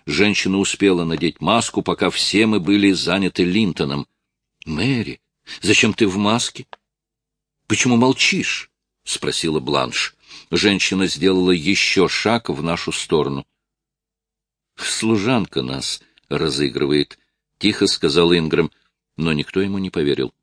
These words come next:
Слишком уж решительно приближалась женщина. "Мэри, ты меня пугаешь", —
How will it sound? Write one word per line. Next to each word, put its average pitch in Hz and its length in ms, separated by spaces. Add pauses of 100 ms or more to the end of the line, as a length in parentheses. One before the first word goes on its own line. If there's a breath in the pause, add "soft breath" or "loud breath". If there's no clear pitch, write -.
(600)
Слишком 110 640
уж - 160
решительно 85 640
приближалась 64 640
женщина. 64 680 (800)
"Мэри, 95 520 (1160)
ты 73 140
меня 76 220
пугаешь", — - 800